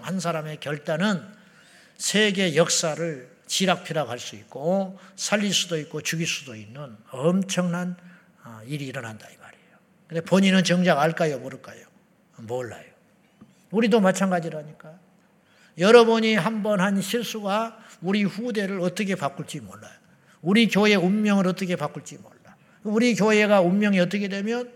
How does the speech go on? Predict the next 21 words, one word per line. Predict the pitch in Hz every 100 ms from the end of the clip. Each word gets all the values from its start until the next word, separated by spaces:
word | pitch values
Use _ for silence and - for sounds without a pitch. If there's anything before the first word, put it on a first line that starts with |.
| - _ _
우리나라 | 175 220 214 208
기독교가 | 208 190 226 226 202 196
어떻게 | 175 175
될지 | 160 147 143
모르는 | 113 113 107 101
거예요. | - - - _ - - -
우리나라 | 175 262 262 254
기독교가 | 240 220 247 - 226 226
어떻게 | 185 185 190
되면 | 180 175 190 180
이 | 185
나라 | 226 240 226
운명이 | 214 220 208
어떻게 | 185 185
될지 | 170 160 165
모르는 | 113 117 110 107
거예요. | 110 110 _ _ _ _
무슨 | 143 170 220
말인지 | 220 214 208
아시겠죠? | 180 180 190 - 214 233 262 - - _ - - _
그처럼 | - 190 240 247 240 165